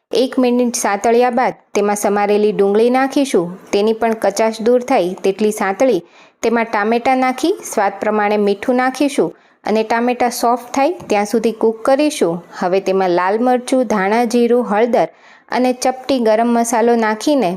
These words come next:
મસાલાને પણ એક મિનિટ કૂક કર્યા બાદ તેમાં સમારેલી પાલક અને થોડું પાણી નાખી બે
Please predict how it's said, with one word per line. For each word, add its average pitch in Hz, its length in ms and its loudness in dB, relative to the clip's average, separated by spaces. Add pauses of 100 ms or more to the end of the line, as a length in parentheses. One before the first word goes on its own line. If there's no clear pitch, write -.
(140)
મસાલાને 190 640 0
પણ 202 200 -4 (120)
એક 254 200 -2
મિનિટ 240 300 -2
કૂક 214 240 0
કર્યા 240 380 2
બાદ 165 200 -2 (460)
તેમાં 240 260 0
સમારેલી 226 600 0
પાલક 220 400 0 (200)
અને 190 140 0 (120)
થોડું 262 340 2
પાણી 226 380 0
નાખી 269 360 0 (360)
બે 247 100 4